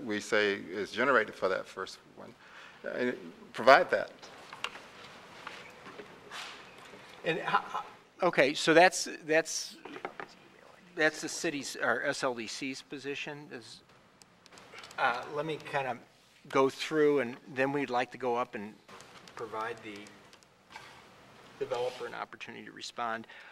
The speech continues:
Speaker 2: Alderman Boyd, do you, uh, have any questions about what you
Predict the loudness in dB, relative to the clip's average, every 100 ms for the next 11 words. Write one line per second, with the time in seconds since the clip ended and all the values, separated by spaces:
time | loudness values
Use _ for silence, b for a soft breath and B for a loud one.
0 | B B 0 2 2 -2 -6 -2 0 0
1 | -4 -8 -8 -6 -8 -10 -16 -14 -12 -10
2 | -12 -14 -20 -20 _ _ _ _ -8 0
3 | 2 2 -2 -8 -8 -8 -8 -12 -12 -8
4 | -2 -2 -2 -6 -10 -10